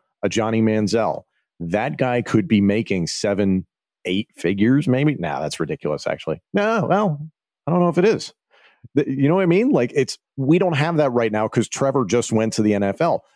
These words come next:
I, unless Spencer Rattler makes a huge jump or somebody we're not seeing right now, you know, that guy could come around. But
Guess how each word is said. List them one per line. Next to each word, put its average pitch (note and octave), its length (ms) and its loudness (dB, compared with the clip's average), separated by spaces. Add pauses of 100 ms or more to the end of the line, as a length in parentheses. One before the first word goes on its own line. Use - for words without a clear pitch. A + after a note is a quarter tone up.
(360)
I, B2 140 -2
unless B2 300 0
Spencer B2 400 -2
Rattler B2 420 0
makes C3 260 0
a A#2 40 6
huge A2 380 2
jump A#2 320 -4
or G#2+ 100 2
somebody A2 380 -2
we're G#2+ 160 2
not G#2+ 220 -2
seeing A#2+ 320 0
right B2+ 200 0
now, C#3 300 -2 (600)
you A2 120 2
know, F#2+ 220 0 (160)
that A#2+ 200 -2
guy A#2+ 160 -2
could G#2+ 200 -2
come G#2 180 -4
around. G2 480 -2
But G#2+ 140 -2